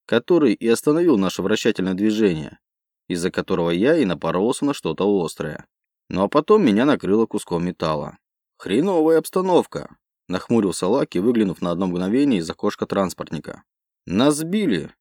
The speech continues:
что и так понятно. Пилот красавчик. Даже пока мы падали, старался реанимировать эту посудину,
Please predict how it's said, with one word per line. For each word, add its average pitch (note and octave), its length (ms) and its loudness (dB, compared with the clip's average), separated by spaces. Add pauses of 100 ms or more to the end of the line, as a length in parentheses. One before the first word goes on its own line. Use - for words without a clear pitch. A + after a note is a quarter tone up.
что - 260 -2
и C#3 80 6
так G#2+ 260 0
понятно. F2 600 -6 (240)
Пилот D3 300 2
красавчик. - 600 -2 (340)
Даже G2+ 260 0
пока A#2+ 220 -2
мы B2+ 120 0
падали, B2+ 340 2
старался A#2+ 460 0
реанимировать A#2 540 2
эту F2 160 -6
посудину, G#2+ 600 -2